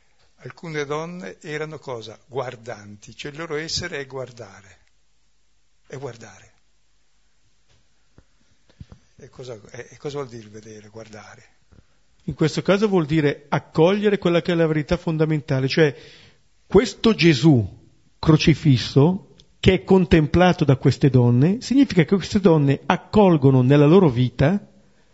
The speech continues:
Speaker 2: l'amore di Dio per loro, in quel crocifisso lì.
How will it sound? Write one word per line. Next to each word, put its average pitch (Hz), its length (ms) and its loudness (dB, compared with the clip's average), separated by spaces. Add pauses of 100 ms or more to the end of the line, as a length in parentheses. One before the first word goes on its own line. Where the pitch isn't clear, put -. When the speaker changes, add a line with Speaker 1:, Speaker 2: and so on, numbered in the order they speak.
(360)
Speaker 2:
l'amore 180 640 4
di 143 140 -2
Dio 147 240 2
per 156 200 -2
loro, 117 380 -4
in 156 100 2
quel 165 160 2
crocifisso 156 540 -4
lì. 113 220 -6